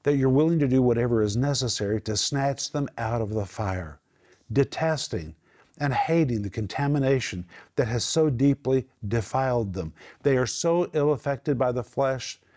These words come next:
that they are regretfully like a garment sullied through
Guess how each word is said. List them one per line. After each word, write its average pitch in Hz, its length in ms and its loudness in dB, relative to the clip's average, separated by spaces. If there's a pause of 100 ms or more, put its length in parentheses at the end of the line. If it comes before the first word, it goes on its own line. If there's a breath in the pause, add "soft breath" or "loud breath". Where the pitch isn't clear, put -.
(200 soft breath)
that 147 160 2
they 156 100 2
are 135 120 2
regretfully 135 840 -2
like 139 260 0
a 117 120 -2
garment 160 600 -4
sullied 147 640 0
through 151 260 2